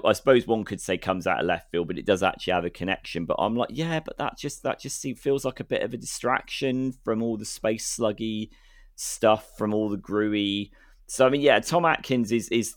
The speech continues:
is the one who I think who gets the register of it. I, I have to say, I found the central team performance is very, very underpowered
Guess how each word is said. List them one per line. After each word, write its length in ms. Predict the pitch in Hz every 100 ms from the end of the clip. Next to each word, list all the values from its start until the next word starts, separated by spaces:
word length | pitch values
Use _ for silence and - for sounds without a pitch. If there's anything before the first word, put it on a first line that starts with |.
| -
is 220 | 110 -
the 80 | 110
one 240 | 110 107
who 100 | 101
I 100 | 98
think 280 | - 110 -
who 100 | 101
gets 280 | 110 - -
the 100 | 98
register 480 | 107 98 - 92 80
of 100 | 78
it. 80 | -
I, 180 | 95 95 -
I 120 | 101 104
have 200 | 117 113
to 80 | -
say, 260 | - 110 92
I 160 | 90
found 640 | 92 110 107 107 104 98 - _ _ _
the 60 | 110
central 460 | - 127 113 - 104
team 300 | - 117 104
performance 460 | - 101 90 -
is 120 | 92
very, 380 | 85 104 104 107
very 240 | 95 95 95
underpowered 880 | 87 92 90 - 95 87 69 64